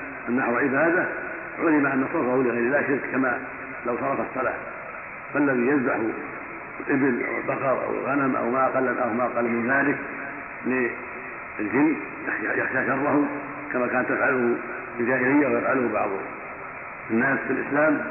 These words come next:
للجن خوفا من شرهم، وهكذا ذبحه للأصنام أو ذبحه للأشجار والأحجار أو ذبحه لك-، ذبحه للكواكب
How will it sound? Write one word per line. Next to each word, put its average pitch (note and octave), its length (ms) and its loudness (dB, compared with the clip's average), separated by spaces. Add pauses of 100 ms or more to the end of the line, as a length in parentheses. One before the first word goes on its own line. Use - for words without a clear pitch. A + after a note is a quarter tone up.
(180)
للجن C3 420 4
خوفا A#2+ 160 0
من A#2+ 160 2
شرهم، F3 460 4 (580)
وهكذا B2 500 2
ذبحه A#2 160 -2
للأصنام A#2+ 680 2 (240)
أو A2 120 0
ذبحه A#2 260 0
للأشجار A#2 920 0 (640)
والأحجار A2+ 600 0
أو A2+ 80 0
ذبحه A#2+ 300 2
لك-، A#2 180 2
ذبحه A#2 280 -2
للكواكب A#2+ 680 2